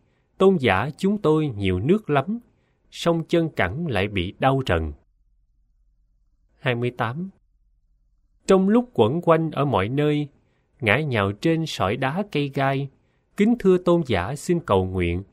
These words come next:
cho được chiếc xe chở chúng tôi. Hai mươi chín.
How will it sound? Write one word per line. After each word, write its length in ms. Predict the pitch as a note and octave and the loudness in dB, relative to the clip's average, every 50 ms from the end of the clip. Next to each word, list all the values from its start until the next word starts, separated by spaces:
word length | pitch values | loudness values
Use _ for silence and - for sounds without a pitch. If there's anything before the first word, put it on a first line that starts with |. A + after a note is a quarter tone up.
| _ _ _ _ _ _ _ | _ _ _ _ _ _ _
cho 180 | - F#3 F#3 F3 | 0 2 2 2
được 340 | D3 B2 G#2 G2+ - - _ | 4 2 2 2 0 -4 _
chiếc 220 | - A3 A3 - | -4 -4 -4 -4
xe 320 | - - D3 C#3 C#3 C3+ C3+ - | -4 -4 -2 -2 -2 -4 -6 -4
chở 220 | - A#2+ A#2+ G#2+ A2 - | -4 -2 -2 -2 -4 -6
chúng 180 | - E3+ E3+ | -4 -4 -4
tôi. 380 | E3 - B2+ B2 B2+ B2+ B2+ A#2+ - _ _ _ _ _ _ _ _ _ _ _ _ _ _ _ _ _ _ _ _ _ _ _ _ _ _ _ _ _ _ _ _ _ | 0 2 2 2 2 0 -2 -6 -12 _ _ _ _ _ _ _ _ _ _ _ _ _ _ _ _ _ _ _ _ _ _ _ _ _ _ _ _ _ _ _ _ _
Hai 200 | _ _ C3+ B2+ | _ _ -2 0
mươi 180 | B2+ B2+ B2 A#2+ A#2+ | 2 2 0 0 0
chín. 320 | - A#2+ A#2 C#3+ F3+ F#3+ | -4 -6 -4 -4 -6 -8